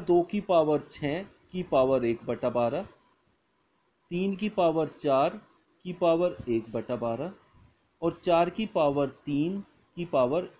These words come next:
एक बटा बारह बन जाएगा। अगर वो हमारी same होती है, जैसे यहाँ एक बटा बारह है, यहाँ भी एक बटा बारह है और यहाँ भी एक बटा बारह है, अगर तीनों में same हो जाएगी तो अब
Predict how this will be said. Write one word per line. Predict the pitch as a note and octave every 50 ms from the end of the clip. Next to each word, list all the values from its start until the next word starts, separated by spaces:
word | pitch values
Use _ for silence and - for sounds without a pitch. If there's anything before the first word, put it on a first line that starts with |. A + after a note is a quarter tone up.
| -
एक | D#3 D#3 E3 D#3+ D3+
बटा | C#3+ C#3 A#2+ - A#2+ G#2+
बारह | G2+ G#2+ G#2 G#2 C3+ D#3
बन | D3 C3 A2+ A2 G2+ F2+
जाएगा। | F#2 E2 D2+ - - - - - _ _ _ _ _ _ _ _ _ _ _ _ _ _ -
अगर | - D#3+ E3+ G#3+ A3
वो | G#3 A3+ A3
हमारी | G3 F#3+ F3 D3+ D3 D3+ E3+
same | E3+ - - F#3+ G3 G#3 G#3+
होती | F#3+ E3+ D3+ - - B2+ A#2+
है, | A#2 A#2 A2+ C3+ D3
जैसे | C#3+ D3 C3+ D3+ D#3
यहाँ | D3+ C#3+ C#3 C3+
एक | C3 B2+ B2+ -
बटा | B2 A2 - A2+
बारह | G#2 G2+ G2+ G2+ G2 G2 G2
है, | A2 B2+ E3+ - _ _ -
यहाँ | B2+ B2 B2 C#3+ D3
भी | C#3+ C#3+ C3+ A#2+
एक | A2+ - -
बटा | G#2+ G#2 - G2+
बारह | F2+ F2+ F#2 F#2+ F#2+ G2
है | G2 A2+ D3 - _ _ - D#3+
और | D3+ D3+
यहाँ | D#3 D3 D3 D3+ D3
भी | D3 C#3 B2+
एक | A2+ - -
बटा | A2 G2+ - G2+
बारह | F#2 F2+ F2+ F#2 F#2 F#2+
है, | F#2+ G#2+ - - - - - - _ - - - - - - - -
अगर | - F3 F#3 A3+ A3
तीनों | A3 - G#3 G#3 G#3 A3+ A#3
में | A#3 A#3
same | G#3+ - - D3+ D3+ D3
हो | C3 A#2+ A#2
जाएगी | G#2+ G#2 G2+ F#2+ F#2 G#2+ A#2+ E3+ - _ _ _ _ _ _ _ -
तो | G3+ G3 - _ - F3
अब | F3+ F#3 F3+